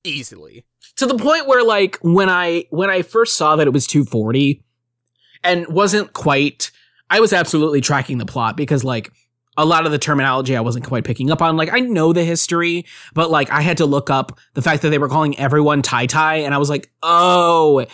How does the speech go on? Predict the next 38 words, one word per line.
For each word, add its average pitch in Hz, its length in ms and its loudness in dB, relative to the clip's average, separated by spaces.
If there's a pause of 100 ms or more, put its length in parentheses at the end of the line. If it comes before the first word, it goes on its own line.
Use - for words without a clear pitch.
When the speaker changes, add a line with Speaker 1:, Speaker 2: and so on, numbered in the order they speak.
(140)
Speaker 2:
it's 151 200 -2
like 160 160 0
First 160 300 0
Lady. 135 320 2
It's 110 140 -4
like 131 120 2
a 135 40 -2
title 143 680 0 (300)
given 139 720 0
to 123 600 0 (180)
women 147 320 0
who 135 180 0
are 120 300 -2
wives 131 460 0
of, 120 160 -6
like, 117 400 -10
officers." 107 640 -4 (420)
Um, 123 200 -2
and 123 80 -2
I 127 40 -2
was 120 80 -2
like, 143 220 -8
"Okay." 175 600 0
So, 151 160 0
like, 151 140 0
I 185 80 -2
had 208 120 -2
to 202 40 0
look 151 240 -4
those 165 240 0
things 170 180 -2
up 165 120 -2
in 165 60 -2
the 160 60 -2
top 160 200 0
of 156 80 -2
the 156 80 -2
movie. 156 400 -4